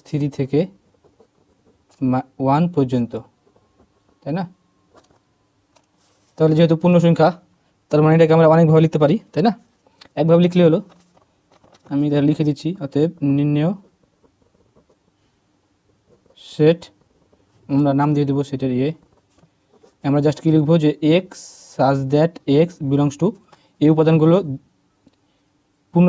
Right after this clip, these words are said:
সংখ্যা, তাই না? তার মানে আমরা এখানে জেড দিব, এবং যেহেতু মাইনাস এক থেকে, সরি, মাইনাস থ্রি থেকে ওয়ান পর্যন্ত, তা আমরা, তাহলে আমরা এক্সের সত্যটা কি দেবো? এখানে মাইনাস থ্রি আর এখানে কিন্তু ওয়ান। যেহেতু মাইনাস থ্রি এ থেকে এক পর্যন্ত, তার মানে এখানে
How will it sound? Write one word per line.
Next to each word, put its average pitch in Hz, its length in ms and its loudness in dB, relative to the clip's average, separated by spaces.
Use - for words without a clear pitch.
সংখ্যা, 135 220 0
তাই 131 120 2
না? 214 40 -2
তার 143 120 -2
মানে 151 120 0
আমরা 147 140 2
এখানে 143 200 -2
জেড 147 200 0
দিব, 151 100 0
এবং 151 180 2
যেহেতু 160 360 0
মাইনাস 156 220 0
এক 147 60 -6
থেকে, 156 200 0
সরি, 147 220 -2
মাইনাস 156 220 -2
থ্রি 165 120 0
থেকে 156 200 -2
ওয়ান 151 160 0
পর্যন্ত, 151 300 -2
তা - 100 -14
আমরা, 147 160 0
তাহলে 151 240 0
আমরা 147 100 0
এক্সের 160 320 -4
সত্যটা 156 320 -2
কি 160 120 -4
দেবো? 165 140 -2
এখানে 147 160 -2
মাইনাস 156 280 0
থ্রি 170 260 -2
আর 139 80 -6
এখানে 147 180 -4
কিন্তু 147 220 -2
ওয়ান। 120 240 -4
যেহেতু 156 260 2
মাইনাস 165 280 2
থ্রি 175 360 0
এ 143 140 -4
থেকে 156 260 -2
এক 151 200 -2
পর্যন্ত, 156 300 0
তার 151 260 -4
মানে 151 180 -2
এখানে 147 260 -4